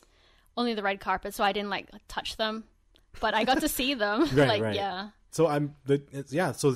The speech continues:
Speaker 2: Casey actually, my sister Casey, won. And I guess, like, people when they're, like, trying to, 'cause I guess it's a big raffle, right?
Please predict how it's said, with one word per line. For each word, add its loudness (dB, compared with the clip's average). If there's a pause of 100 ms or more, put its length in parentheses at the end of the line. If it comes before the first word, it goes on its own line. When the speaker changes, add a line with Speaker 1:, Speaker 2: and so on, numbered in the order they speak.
(140)
Speaker 2:
Casey -2
actually, -4
my -2
sister -2
Casey, -4 (460)
won. 2 (340)
And 2
I 2
guess, 0
like, -2
people -2
when 0
they're, 2
like, -2
trying -6
to, -6 (100)
'cause -4
I 0
guess -6
it's -8
a -4
big -4
raffle, -8
right? -8